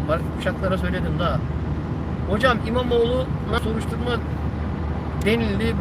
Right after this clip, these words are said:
Borsa çakıldı, toplam zarar. Ya bu borsayı bu hale getirenlerin Allah belasını versin. O kadar söylüyorum. Bu insanlarımızı perişan edenin,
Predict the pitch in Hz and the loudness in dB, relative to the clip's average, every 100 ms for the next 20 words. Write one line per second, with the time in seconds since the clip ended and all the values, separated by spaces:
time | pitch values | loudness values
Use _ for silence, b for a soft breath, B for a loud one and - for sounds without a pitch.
0 | 185 196 - 208 - - - 190 170 180 | 2 2 2 0 0 -2 0 0 0 -2
1 | 196 - - 185 - 185 180 - - - | -2 -2 -2 -2 0 0 0 0 -2 -2
2 | - - - - - - 190 - - - | -2 -2 -2 -2 -2 4 4 4 2 0
3 | - 247 240 233 262 - 254 254 254 240 | 0 2 4 6 6 4 0 2 0 0
4 | - 254 254 247 247 226 262 240 247 240 | 2 4 8 8 6 2 0 0 2 2
5 | 226 226 254 - - 254 214 214 208 202 | 2 2 0 0 2 2 4 6 6 6
6 | 208 208 160 - - - - - 185 226 | 4 4 4 2 0 0 0 0 0 4
7 | 208 185 151 139 - - - - - - | 4 4 0 0 0 0 -2 -2 0 2
8 | - - - - - - - - 78 - | 2 2 0 0 0 -2 -4 -6 -8 -8
9 | _ - 87 73 - _ _ _ _ - | _ 2 2 2 -6 _ _ _ _ -4
10 | - - - - - - - - - - | -2 -2 -2 -4 -4 -4 -6 -4 -4 -4
11 | - - - - 247 240 220 - 226 - | -2 -2 -2 0 2 2 0 2 2 6
12 | 262 254 254 254 247 233 240 - 240 233 | 6 6 6 4 2 0 0 4 6 6
13 | 196 165 | 4 2